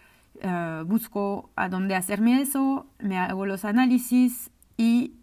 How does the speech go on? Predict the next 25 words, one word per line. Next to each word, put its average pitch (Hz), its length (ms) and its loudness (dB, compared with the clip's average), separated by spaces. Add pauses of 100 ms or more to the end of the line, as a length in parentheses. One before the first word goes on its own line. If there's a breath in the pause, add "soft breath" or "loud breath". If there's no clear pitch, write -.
(200)
eh, 175 840 -6
pues 170 200 -6
voy 185 320 -6 (180)
con 196 180 -6
la 180 100 -6
clínica, 190 380 -6
se 208 120 -10
los 170 180 -10
entrego 214 500 -2
y 214 80 -2
a 175 80 -6
los 165 260 -8
pocos 185 320 -10
días 214 260 -2
me 196 60 -4
dicen, 180 240 -8
"Ah, 262 160 -2
pues 208 200 -8
todo 233 240 -2
bien, 247 280 0 (360 loud breath)
eres 285 320 -4
candidata 208 800 0
para, 190 560 2
eh, 175 520 -4
la 180 260 -4